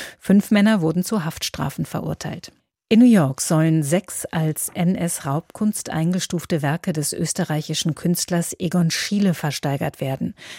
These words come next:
Das teilte das Auktionshaus Christie's mit. Unter den Objekten sind drei Aquarelle, deren Wert auf bis zu zweieinhalb Millionen Dollar geschätzt wird. Sie sollen ab dem neunten November verkauft werden.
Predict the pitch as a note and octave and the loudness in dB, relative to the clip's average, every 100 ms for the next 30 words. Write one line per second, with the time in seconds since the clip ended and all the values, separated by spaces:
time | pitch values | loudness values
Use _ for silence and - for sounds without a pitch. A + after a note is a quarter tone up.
0 | - E3 - E3 D3 E3+ D#3 - - - | -12 -8 -4 -2 -2 -2 -2 -4 -4 0
1 | E3 D3+ D#3+ - - G#3+ G#3 - D#3 - | 2 2 0 -2 -2 -2 -2 -2 -4 -2
2 | D#3 - - _ _ - G3+ G3 G#3 A3 | -2 -2 -6 _ _ 0 4 6 6 6
3 | G#3+ F3+ G3+ - A#3+ G3+ E3+ - - - | 4 2 -2 0 2 2 0 -2 -8 -4
4 | D#3 D#3+ A3 F3 - D#3+ C#3+ D#3 G#3 F#3 | 0 0 0 -4 -2 -2 0 0 0 0
5 | E3+ D#3+ C#3+ D3+ G3+ - - G3+ - - | 0 0 0 -2 -2 -6 -6 -6 -6 -8
6 | - F3+ - F#3+ G#3+ F3 D3+ D3+ - D#3+ | -4 -4 -4 -2 0 2 2 0 0 0
7 | C#3+ E3 F#3 E3 C#3+ C#3 D#3+ - - - | 2 2 2 2 0 -2 -2 -4 -6 -10
8 | - - - - - - - - E3 D#3+ | -6 -6 -8 -16 -18 -18 -14 -4 0 2
9 | E3 F3+ F3 - F3 F3 D3+ D3+ - E3+ | 2 0 -4 -2 2 2 2 -2 0 2
10 | E3+ E3 F3 F3 - D#3 - D#3 - E3 | 2 2 2 0 -2 -6 -6 -8 -8 -8
11 | C#3 - | -8 -8